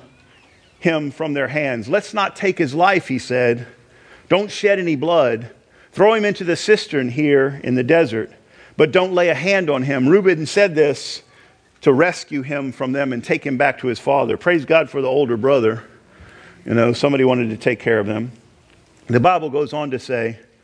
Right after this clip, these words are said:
So when Joseph came to his brothers, they stripped him of his robe, the richly ornamented robe he was wearing. They took him and threw him into the cistern. Now in the cistern,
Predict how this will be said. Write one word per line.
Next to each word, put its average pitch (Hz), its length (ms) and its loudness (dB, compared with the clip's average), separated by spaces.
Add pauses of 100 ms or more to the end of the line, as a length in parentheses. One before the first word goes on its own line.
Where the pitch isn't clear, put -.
(720)
So 180 200 2
when 156 180 -2
Joseph 196 480 2
came 175 280 -2
to 165 100 -4
his 139 140 -4
brothers, 123 500 0
they 127 140 0
stripped - 520 -4
him 185 140 -2
of 165 120 0
his 156 180 -4
robe, 113 460 2 (640)
the 127 120 4
richly 156 640 -2
ornamented 147 720 0 (160)
robe 110 460 4
he 120 120 -4
was 110 180 -4
wearing. 107 460 2 (400)
They 156 120 2
took 214 300 0
him 151 360 -6 (800)
and 131 220 0
threw 185 220 6
him 160 140 2
into 156 240 -2
the 131 120 2
cistern. 107 580 -2 (520)
Now 160 280 0
in 214 320 -4
the 185 100 -2
cistern, 156 640 -2